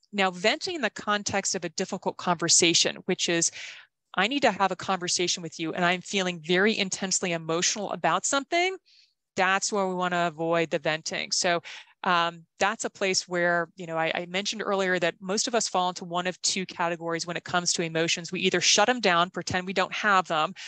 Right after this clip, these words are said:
um, at least on the outside, or we overdo it and we let the other person have it. So if that's the kind of venting we're talking about, we just let the other person have it and it's directed at that person, not a good strategy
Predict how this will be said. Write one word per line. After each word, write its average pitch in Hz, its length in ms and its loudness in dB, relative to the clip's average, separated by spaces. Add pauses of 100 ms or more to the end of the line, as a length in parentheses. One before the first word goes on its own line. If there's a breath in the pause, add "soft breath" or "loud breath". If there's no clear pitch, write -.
(240 loud breath)
um, 160 240 2
at - 120 -6
least 180 360 -2 (160)
on 175 140 -6
the 165 100 -4
outside, 190 560 -2 (380 loud breath)
or 208 280 4
we 185 440 0 (220)
overdo 185 380 0
it 175 100 4
and 185 80 -12
we 170 60 -4
let 160 180 2
the 165 100 -2
other 160 120 -4
person 170 320 -6
have 165 260 0
it. - 140 -4
So 175 200 0
if 170 160 -6
that's 202 300 0
the 302 100 -2
kind 208 220 -4
of 180 80 -6
venting 175 300 -2
we're 160 100 -4
talking 175 320 0
about, 147 140 -2
we 156 60 -4
just 226 140 0
let 220 120 4
the 202 60 0
other 185 120 -2
person 180 300 -6
have 247 260 0
it 175 180 2
and 185 120 -6
it's - 140 -8
directed 185 360 -2
at 165 100 -2
that - 180 -2
person, 285 440 0 (840 loud breath)
not 185 420 0
a 185 60 0
good 175 180 -6
strategy 175 720 -2